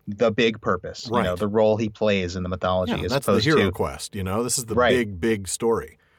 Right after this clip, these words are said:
Speaker 1: Right,
Speaker 2: But
Speaker 1: but
Speaker 2: there's
Speaker 1: you're
Speaker 2: something
Speaker 1: right, you
Speaker 2: very
Speaker 1: know, there's,
Speaker 2: human
Speaker 1: there's
Speaker 2: about that,
Speaker 1: something
Speaker 2: that
Speaker 1: very human about this,
Speaker 2: Yeah.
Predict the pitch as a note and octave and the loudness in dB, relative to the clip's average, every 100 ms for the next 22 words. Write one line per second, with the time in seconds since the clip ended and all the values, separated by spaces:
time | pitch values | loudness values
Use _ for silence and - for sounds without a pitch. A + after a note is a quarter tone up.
0 | _ _ C#3 C3+ A2+ F#2 A2+ G#2 B2+ D#3+ | _ _ 0 2 0 -2 -2 2 4 4
1 | A#2+ G#2+ - - D3 C#3 G2+ E2+ F2+ E2+ | 2 0 -2 -2 -2 0 -2 -2 -4 -6
2 | F#2+ F2 G#2+ B2 A2 A#2+ B2+ - E3+ C3+ | -6 -4 -4 -4 2 2 2 -2 -2 0
3 | G2+ G#2 G2+ D#3+ F#2 | 0 0 0 0 -4